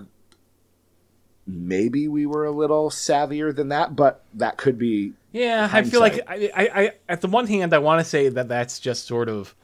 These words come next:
Speaker 2: I don't think this is the right term exactly, but self-confirmation or self-affirmation
Speaker 1: Yeah.
Speaker 2: or bias in some way towards yourself being more capable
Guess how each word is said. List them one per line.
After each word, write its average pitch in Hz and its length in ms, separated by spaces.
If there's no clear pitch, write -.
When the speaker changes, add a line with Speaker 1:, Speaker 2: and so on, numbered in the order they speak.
Speaker 2:
I 135 100
don't 147 100
think 131 120
this 113 120
is 117 60
the 110 100
right 113 200
term 117 300
exactly, 98 480
but 101 240
self-confirmation 127 1300
or 87 180
self-affirmation 117 1000
Speaker 1:
Yeah. 101 80
Speaker 2:
or 98 60
bias 131 500
in 113 120
some 170 320
way 104 340
towards 147 460
yourself 113 560
being 123 280
more 113 180
capable 117 720